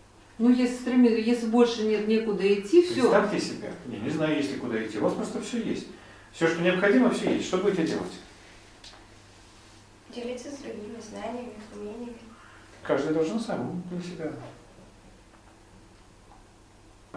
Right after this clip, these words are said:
Speaker 2: Я по опыту скажу, что на самом деле очень сложно представить. Потому что вот эта невозможность, она как-то сбивает постоянно с толку.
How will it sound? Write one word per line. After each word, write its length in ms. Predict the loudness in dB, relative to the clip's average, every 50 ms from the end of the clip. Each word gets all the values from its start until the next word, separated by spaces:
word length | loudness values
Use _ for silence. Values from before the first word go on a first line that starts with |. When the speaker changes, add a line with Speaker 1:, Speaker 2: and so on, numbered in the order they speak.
| -10 -6 -2
Speaker 2:
Я 100 | -2 -2
по 120 | 2 2
опыту 300 | 2 2 2 0 -2 -4 -4
скажу, 300 | -4 -4 -4 -4 -4 -4
что 340 | -6 -6 -6 -6 -4 -4 -6
на 120 | -6 -8 -6
самом 320 | -4 -4 -4 -2 -2 -2
деле 160 | -2 -2 -4
очень 180 | -4 -6 -8 -10
сложно 320 | -10 -8 -8 -8 -8 -8
представить. 720 | -10 -10 -10 -10 -10 -10 -8 -10 -10 -10 -10 -14 -16 -20 -20 -20 -20 -20 -20 -20 -20 -20 -20 -20 -20 -20 -20 -20 -20 -20 -20 -20 -20 -20 -20 -20 -20 -20 -20 -20 -18
Потому 160 | -16 -16 -14
что 160 | -14 -12 -12
вот 180 | -12 -12 -12 -16 -18 -18 -16
эта 140 | -14 -12
невозможность, 760 | -8 -4 -4 -4 -4 -2 2 4 4 4 4 2 -2 -4 -6
она 220 | -8 -6 -6 -6 -6
как-то 260 | -6 -8 -10 -10 -10
сбивает 380 | -8 -6 -4 0 0 0 -2
постоянно 440 | -4 -8 -10 -8 -8 -8 -8 -8 -10
с 60 | -10
толку. 440 | -8 -6 -6 -6 -6 -6 -10 -12 -14